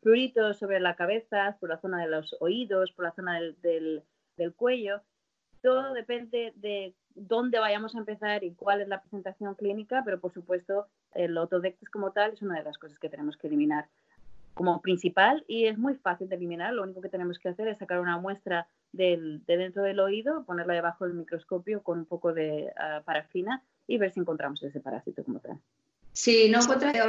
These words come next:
Speaker 2: otodectes en, en la citología de oído, ¿qué otros diagnósticos diferenciales consideras para la infección óptica?
Speaker 1: Para la infección óptica, normalmente sueles encontrar bacterias.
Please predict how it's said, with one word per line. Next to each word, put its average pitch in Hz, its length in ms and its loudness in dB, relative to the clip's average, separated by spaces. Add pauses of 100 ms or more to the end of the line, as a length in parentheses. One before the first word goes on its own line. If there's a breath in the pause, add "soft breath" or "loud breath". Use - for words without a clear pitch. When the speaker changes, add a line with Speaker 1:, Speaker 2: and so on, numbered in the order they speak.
Speaker 2:
otodectes 240 760 4
en, 175 880 2 (120)
en 175 220 -6
la 175 80 -2
citología 180 640 4
de 175 320 6
oído, 208 520 4
¿qué 226 140 4
otros 208 360 2
diagnósticos 202 440 2
diferenciales 196 560 4
consideras 196 520 6
para 180 260 4
la 165 380 4
infección 170 400 -2
óptica? - 320 -4 (380)
Speaker 1:
Para 220 120 8
la 220 80 4
infección 226 420 6
óptica, 247 480 6 (540)
normalmente 262 600 4
sueles 320 300 -4
encontrar 233 600 -4 (360)
bacterias. 202 560 -4